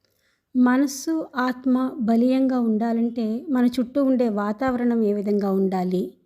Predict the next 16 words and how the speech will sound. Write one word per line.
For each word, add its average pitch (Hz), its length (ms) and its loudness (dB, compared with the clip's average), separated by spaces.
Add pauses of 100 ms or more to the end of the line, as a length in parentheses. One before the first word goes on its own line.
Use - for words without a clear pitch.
(500)
ఒకవేళ 277 680 0
ప్రతికూల 302 460 0
పరిస్థితులు 240 600 -2
కానీ 233 200 2
ఉంటే 226 520 0
మనోబలం 240 640 2
ద్వారా 220 520 -4 (320)
ఆ 220 80 -4
భయాలను, 226 920 0
వీటన్నిటినీ 240 840 2
కూడా 233 440 -4 (100)
ఎలా 220 220 0
తొలగించుకోవచ్చు? 214 1040 -4 (560)
ఈ 302 120 4
విషయాలన్నీ 269 680 0
కూడా 254 560 -2